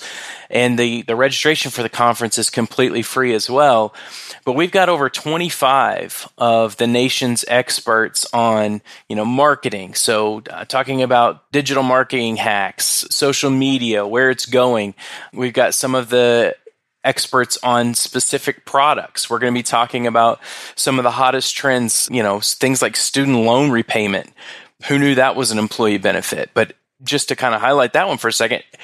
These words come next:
the guy that we talked to on the student loan repayment is going to enable you to free up over three hundred dollars a month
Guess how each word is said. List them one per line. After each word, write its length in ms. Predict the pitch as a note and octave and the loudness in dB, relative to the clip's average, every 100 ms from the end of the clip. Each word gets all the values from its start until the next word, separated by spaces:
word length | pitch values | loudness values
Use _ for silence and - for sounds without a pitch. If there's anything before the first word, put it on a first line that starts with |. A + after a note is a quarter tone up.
| - - - | -18 -20 -6
the 100 | B2 | -2
guy 240 | A2+ C#3+ E3+ | 2 2 2
that 160 | C#3+ | 0
we 100 | C3+ | -2
talked 380 | C#3 D3+ D#3+ E3 | 0 2 2 0
to 220 | - B2+ | 0 2
on 140 | A#2+ A2+ | 2 0
the 80 | G#2+ | -2
student 380 | - D3 C3+ | -2 0 0
loan 240 | B2 C3+ C#3 | 2 2 2
repayment 640 | A#2+ D3 E3 D#3+ A2+ - - | 0 0 0 2 0 -2 -6
is 160 | A#2 - | -6 -2
going 260 | C3 C#3 | 0 0
to 160 | - C3 | 2 2
enable 300 | B2 C3 B2+ | 2 0 0
you 120 | B2 | -4
to 40 | |
free 360 | A2 - C#3 C#3 | -4 -2 2 2
up 120 | B2+ | 2
over 200 | C#3 A#2+ | 0 -2
three 340 | A2 - D#3 E3 | -6 -8 -4 0
hundred 200 | D3+ C3+ | 0 2
dollars 380 | C3+ C3+ B2 | 2 2 0
a 80 | A2+ | -2
month 600 | G#2+ A#2+ C#3+ G#2+ - - | 0 2 4 2 -2 -14